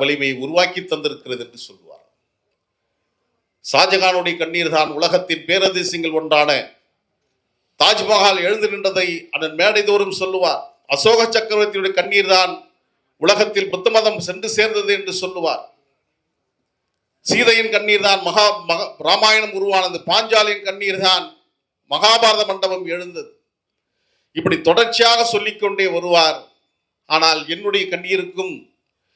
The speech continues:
இப்படிப்பட்ட ஒரு விளைவுகள் வரும் என்று நான் நினைக்கவில்லை. ஆனால் வந்துவிட்டது, இனி தூக்கி சொல்ல வேண்டிய சுடமையில் நாங்கள் நின்று கொண்டிருக்கின்றோம். இதுவரையில் நீங்கள் எங்களுக்கு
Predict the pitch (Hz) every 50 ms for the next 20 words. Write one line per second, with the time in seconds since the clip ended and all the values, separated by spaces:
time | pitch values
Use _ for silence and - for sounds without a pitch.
0 | _ _ _ _ - 180 - 247 247 247 247 233 226 214 190 190 185 175 196 214
1 | 214 202 185 196 190 180 175 175 190 208 214 202 190 180 175 175 160 156 147 147
2 | 151 151 170 185 185 180 170 156 165 160 156 156 147 139 - 160 151 151 151 143
3 | 143 156 151 - 196 180 175 - 165 151 147 147 143 139 143 156 156 143 - -
4 | 185 190 185 - - - - 156 156 151 147 147 131 120 - 151 156 160 165 160
5 | 156 147 135 131 123 - 120 127 127 120 127 117 - 113 113 110 - - - -
6 | - - - - - - - - - - _ - - - - - - _ _ -
7 | - _ _ _ - - _ _ _ _ _ _ _ _ _ _ _ _ _ _
8 | _ _ _ _ _ _ _ _ _ _ _ _ - 131 143 160 160 165 170 175
9 | 175 175 170 160 147 147 143 139 143 135 131 135